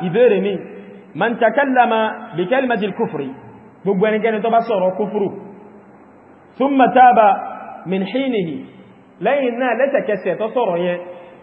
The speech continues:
náà ló tún wá túbá. Ó sọ̀rọ̀ kúfùrù jáde lẹ́nu, lẹ́yìn rẹ̀ ló bá túbá. Fa hal alayhi an yaghtasila, ṣé yó wẹ̀? Ṣé àwọn pé ọbẹ̀, ó,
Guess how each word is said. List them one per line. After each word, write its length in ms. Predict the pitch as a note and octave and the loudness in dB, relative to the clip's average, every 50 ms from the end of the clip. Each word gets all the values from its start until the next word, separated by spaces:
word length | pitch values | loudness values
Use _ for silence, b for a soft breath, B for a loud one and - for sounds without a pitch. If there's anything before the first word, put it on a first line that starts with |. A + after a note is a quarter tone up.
| - - - - - - - | -20 -20 -20 -20 -20 -10 -2
náà 140 | E3+ G#3 | 0 2
ló 100 | F#3 D#3+ | 2 2
tún 160 | D#3 - E3+ E3+ | 0 -2 -2 0
wá 80 | E3+ | 0
túbá. 280 | E3+ - F3+ E3 E3+ E3+ E3+ - - - - - - - - - - - - - - - - - - - - - - - - - - - - - - - - - - | 0 0 0 0 0 0 0 -4 -10 -16 -18 -18 -18 -20 -20 -20 -20 -20 -20 -20 -20 -20 -20 -20 -20 -20 -20 -20 -20 -20 -20 -20 -20 -20 -20 -20 -20 -20 -20 -8 0
Ó 100 | - A#3+ | 0 2
sọ̀rọ̀ 300 | C4 B3+ G#3+ G3+ G3+ G3+ G3+ | 4 6 6 6 6 4 4
kúfùrù 300 | A3+ A#3 G#3+ A3 G3+ E3+ | 2 0 0 0 2 4
jáde 180 | G3+ G3 F3+ | 4 4 4
lẹ́nu, 260 | F3+ F3+ F3+ E3+ E3 D#3+ D#3 - - - - - - - - - - - - - - - - - - | 4 2 2 0 0 -4 -8 -10 -14 -18 -20 -20 -20 -20 -20 -20 -20 -20 -20 -20 -20 -20 -20 -16 -4
lẹ́yìn 340 | - E3+ A3 A#3+ A3 G#3 F#3+ | 0 2 4 4 4 4 4
rẹ̀ 80 | F3+ D#3+ | 4 4
ló 100 | F3 F3 | 4 4
bá 120 | F#3+ F#3 | 4 2
túbá. 300 | F#3 F#3 F#3+ F#3 G3 F#3+ G3 - - - - - - - - - - - | 2 2 2 2 4 4 4 2 -4 -10 -14 -14 -16 -16 -16 -16 -16 -4
Fa 120 | - E3 E3 | 2 2 4
hal 180 | F3+ A3+ C4+ C4 - | 4 4 4 4 6
alayhi 360 | A3 G#3+ A3 A#3 A#3 G#3+ G#3 G#3+ | 6 6 6 4 4 4 2 2
an 160 | G3 F#3+ F#3+ F#3 | 0 0 0 0
yaghtasila, 600 | F#3+ F3+ F#3 - A3 G#3+ G#3 G#3 F#3 E3 D3+ C3 - - - - - - - - - - - | 0 -2 -2 -2 -2 -2 -2 -4 -4 -4 -4 -4 -6 -10 -16 -20 -20 -20 -20 -20 -20 -20 -12
ṣé 120 | - - B3+ | -2 0 2
yó 180 | C4 B3+ C4 C4 B3+ B3+ | 4 4 6 6 6 6
wẹ̀? 180 | B3+ B3+ A3+ - - - - - - - - - - - - - - - - - - - - - - - - - - - - - - - - - - - - - - | 4 4 2 2 -2 -8 -12 -14 -14 -16 -18 -18 -20 -20 -20 -20 -20 -20 -20 -20 -20 -20 -20 -20 -20 -20 -20 -20 -20 -20 -20 -20 -20 -20 -20 -20 -20 -20 -20 -4 0
Ṣé 40 | C4 | 2
àwọn 180 | C4 A#3+ A#3+ - | 2 2 4 4
pé 80 | C#4 C#4+ C#4+ C#4+ C#4+ C#4+ | 6 6 6 6 6 4
ọbẹ̀, 260 | B3 A#3+ A3+ B3+ B3+ B3+ - - - - - - | 2 4 4 4 2 2 -2 -8 -12 -14 -16 -6
ó, 100 | - A#3+ | 0 0